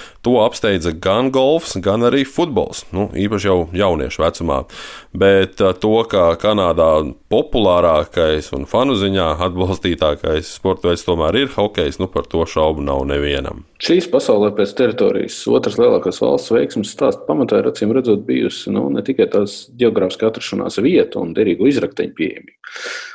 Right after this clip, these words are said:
Speaker 2: Nu, to noteikti ir ietekmējusi arī veiksmīga ārpolitika un, un, un, un pašmāju politika. Nepilns trīsdesmit astoņus miljonus iedzīvotāju lielajā valstī, nu, kas pēc cipariem ir ļoti tuvu jau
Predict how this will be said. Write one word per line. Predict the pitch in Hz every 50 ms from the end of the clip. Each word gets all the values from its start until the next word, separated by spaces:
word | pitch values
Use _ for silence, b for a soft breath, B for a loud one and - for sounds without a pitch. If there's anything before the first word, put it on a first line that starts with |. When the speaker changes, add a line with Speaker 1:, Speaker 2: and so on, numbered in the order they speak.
| B _
Speaker 2:
Nu, | - 120 113
to | - - 110 110
noteikti | 135 156 160 127 98 98
ir | 113 127 131
ietekmējusi | - 120 104 113 101 95 - -
arī | - - 98
veiksmīga | 95 104 113 - - 98 82 - 104 120
ārpolitika | 123 123 - - 107 104 - - 101 -
un, | 107 104 101 92
un, | 90 90 - -
un, | - - 101
un | 101 - - _ _ -
pašmāju | 143 - - - - - - -
politika. | 101 92 - - - - - - - - - - - - - _ - -
Nepilns | 107 104 - - - - -
trīsdesmit | - 117 110 95 92 101 101 107
astoņus | 120 - - 101 90 - -
miljonus | 117 127 117 101 95 95 92 -
iedzīvotāju | 127 120 104 101 98 98 101 98 - - 98 95 95
lielajā | 104 113 117 113 104 98 92 90
valstī, | 101 131 180 214 - - - 113 139 143 B B B B B B B _ -
nu, | 127 139 131 - -
kas | 110 101 -
pēc | - 107 - - - -
cipariem | - 117 113 101 95 92 87 98 98 -
ir | -
ļoti | 107 104 87 - - -
tuvu | - 110 95 90
jau | 87 90